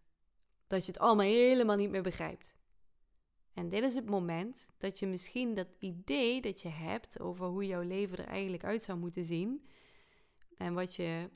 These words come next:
graag zou willen voor jezelf, dat je dat idee iets losser mag gaan vasthouden. Want als er heel veel onduidelijkhe-, onduidelijkheid komt en stress in het leven komt, dan kan je er bijna prat op gaan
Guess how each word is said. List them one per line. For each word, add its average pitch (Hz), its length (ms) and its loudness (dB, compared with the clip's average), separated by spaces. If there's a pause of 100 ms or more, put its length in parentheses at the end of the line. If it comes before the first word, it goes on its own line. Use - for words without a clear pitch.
graag 185 360 -6
zou 165 220 -2
willen 220 560 2
voor 175 260 -4
jezelf, 170 640 -8 (340)
dat - 160 -10
je 269 80 -4
dat 240 120 -2
idee 233 360 -2
iets - 220 -6
losser 247 360 -4
mag 214 240 -8
gaan 190 300 -6
vasthouden. 165 640 -8 (1160)
Want 196 140 -4
als 226 200 -2
er 220 60 -2
heel 254 220 2
veel - 120 -6
onduidelijkhe-, 220 640 -2
onduidelijkheid 220 720 -2
komt 226 280 -6
en 185 60 -8
stress 254 340 -2
in 247 80 -4
het 214 100 -6
leven 214 320 -2
komt, 196 420 -6
dan 180 100 -8
kan 208 140 -4
je 202 60 -2
er 196 60 -2
bijna 185 220 -4
prat 202 420 -4
op 269 100 -4
gaan 240 340 -2